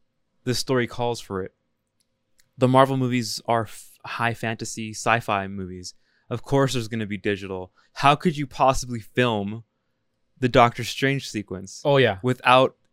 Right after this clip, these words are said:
Speaker 1: any sort of heavy editing?
Speaker 2: Without a doubt. <laughs>
Speaker 1: Like, that's so, that's, so when people when, when all these older directors are, I guess not bashing, but they're, like, turning away from digital,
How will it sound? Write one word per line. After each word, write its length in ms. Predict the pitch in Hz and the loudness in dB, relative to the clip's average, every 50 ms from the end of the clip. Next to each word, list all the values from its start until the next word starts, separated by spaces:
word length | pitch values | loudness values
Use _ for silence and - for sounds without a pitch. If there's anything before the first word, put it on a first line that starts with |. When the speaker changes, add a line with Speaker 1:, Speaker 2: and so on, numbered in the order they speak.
| - | -2
Speaker 1:
any 320 | - 131 131 135 135 131 120 | 2 2 4 4 2 0 0
sort 280 | - - - 127 123 | -2 0 2 2 2
of 80 | 120 - | 2 -2
heavy 360 | - - - 127 117 123 - | -4 -4 -4 -2 -2 0 0
editing? 420 | 110 117 120 123 107 101 95 95 101 | 0 0 0 0 -2 -2 -6 -6 -4
Speaker 2:
Without 300 | 131 127 117 127 123 117 | -4 -2 2 2 2 2
a 60 | 113 | 0
doubt. 320 | 101 120 107 104 110 - 135 110 | -2 0 0 0 0 -2 -4 -4
<laughs> 60 | - | 2
Speaker 1:
Like, 320 | - 143 143 139 - - _ _ _ - 127 | 4 4 4 4 2 -2 _ _ _ -12 -2
that's 260 | - 143 143 165 - - | 4 4 4 4 4 0
so, 180 | - - 165 | 0 0 0
that's, 340 | - 135 143 160 160 - - - - _ _ _ _ _ _ _ _ _ _ - | 2 2 0 0 0 -4 -12 -14 -16 _ _ _ _ _ _ _ _ _ _ -2
so 200 | - 165 156 151 | 2 4 6 6
when 180 | 131 147 147 | 4 2 0
people 340 | 139 185 180 214 208 196 - _ _ _ _ _ _ _ _ _ _ _ _ _ _ _ _ _ _ _ - 131 | -2 0 0 0 0 0 -2 _ _ _ _ _ _ _ _ _ _ _ _ _ _ _ _ _ _ _ -6 0
when, 220 | 143 151 147 147 120 | 2 2 2 2 0
when 140 | 147 151 - | -2 -2 0
all 200 | - 139 160 170 | 2 2 2 2
these 300 | 185 196 175 147 - - - _ _ - | 0 -2 -4 -4 -8 -10 -12 _ _ 4
older 260 | 127 131 135 147 147 | 4 4 4 4 0
directors 500 | 135 131 123 120 123 - - 139 135 131 | 0 0 2 2 0 0 -4 -6 -4 -4
are, 200 | 127 117 113 110 _ _ _ _ _ _ - - | -4 -4 -4 -6 _ _ _ _ _ _ -20 -16
I 80 | - 143 | -14 -8
guess 220 | - 190 180 - | -8 -8 -6 -6
not 220 | - 175 - 101 - | -8 -8 -10 -10 -8
bashing, 520 | 113 107 110 117 127 - - 143 143 139 | -4 -2 -2 -2 -2 -4 -6 -6 -6 -6
but 160 | 127 135 127 | -6 -6 -6
they're, 100 | - 127 | -4 -4
like, 220 | 127 127 123 - - | -4 -4 -6 -6 -10
turning 260 | - - 139 139 135 | -12 -10 -8 -6 -6
away 220 | 120 107 107 110 | -4 -4 -4 -6
from 140 | 120 - 117 | -6 -10 -8
digital, 480 | 101 107 110 113 127 139 147 156 156 | -6 -6 -6 -6 -6 -8 -8 -8 -10